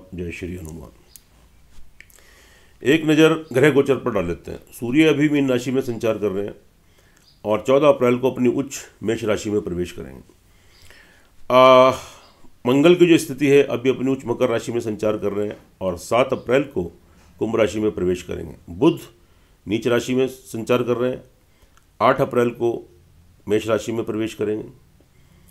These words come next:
देवगुरु बृहस्पति अभी कुंभ राशि में संचार कर रहे हैं और तेरह अप्रैल को अपनी स्वग्रही मीन राशि में प्रवेश करेंगे। शुक्र अभी कुंभ राशि में ही संचार कर रहे हैं,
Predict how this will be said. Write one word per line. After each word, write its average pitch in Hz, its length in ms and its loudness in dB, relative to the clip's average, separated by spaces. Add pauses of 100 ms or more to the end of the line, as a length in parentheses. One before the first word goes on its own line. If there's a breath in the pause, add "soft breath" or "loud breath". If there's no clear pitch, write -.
(220 soft breath)
देवगुरु 123 400 2
बृहस्पति 123 640 -4 (340)
अभी 113 380 0 (300)
कुंभ 143 180 -4
राशि 127 240 2
में 123 100 0
संचार 110 360 -2
कर 104 140 -4
रहे 110 140 -4
हैं 113 80 -4
और 101 40 -8
तेरह 107 320 -2
अप्रैल 113 300 0
को 107 160 -4
अपनी 104 220 -4
स्वग्रही 107 420 -2
मीन 98 240 -6
राशि 95 220 -6
में 92 140 -6
प्रवेश 87 280 -8
करेंगे। - 320 -14 (840 soft breath)
शुक्र 170 540 2 (520)
अभी 123 180 2
कुंभ 135 240 2
राशि 120 260 2
में 127 120 2
ही 123 60 0
संचार 110 360 -2
कर 107 120 -4
रहे 110 160 -6
हैं, - 160 -16